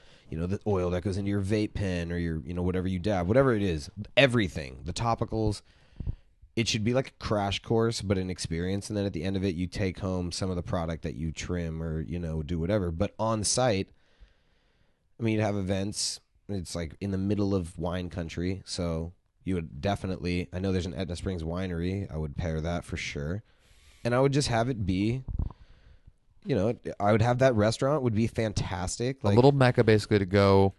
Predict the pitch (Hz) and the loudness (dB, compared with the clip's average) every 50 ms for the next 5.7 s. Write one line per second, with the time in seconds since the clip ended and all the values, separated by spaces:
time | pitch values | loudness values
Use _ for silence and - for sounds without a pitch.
0 | _ _ _ - - _ _ _ _ _ _ _ _ - - - - 123 120 113 | _ _ _ -20 -20 _ _ _ _ _ _ _ _ -16 -10 0 2 4 4 4
1 | 110 107 - 107 98 98 104 104 101 98 98 95 92 - 101 95 92 90 95 95 | 4 2 4 2 4 6 8 8 8 8 6 4 4 2 2 4 4 4 2 2
2 | 92 101 - - 104 101 98 95 92 92 92 - - - 92 90 90 - - - | 0 -2 -2 0 0 0 0 2 0 0 -2 -4 -4 -4 -4 -4 -4 -6 -8 -6
3 | 98 95 95 - - - 95 90 90 90 90 87 - - - 95 87 - 95 90 | -4 -2 -2 -2 0 0 2 2 2 2 0 -2 -4 -8 -10 -8 -4 -4 -4 -2
4 | 90 - - 104 101 - 101 95 95 101 95 - - 101 95 - 87 95 95 92 | -4 -4 -4 -4 -2 0 0 2 2 0 0 0 -2 -2 -2 0 0 0 2 2
5 | 90 - - 98 95 90 92 92 - 95 90 90 90 | 2 2 2 2 2 2 2 0 -2 -4 -6 -6 -8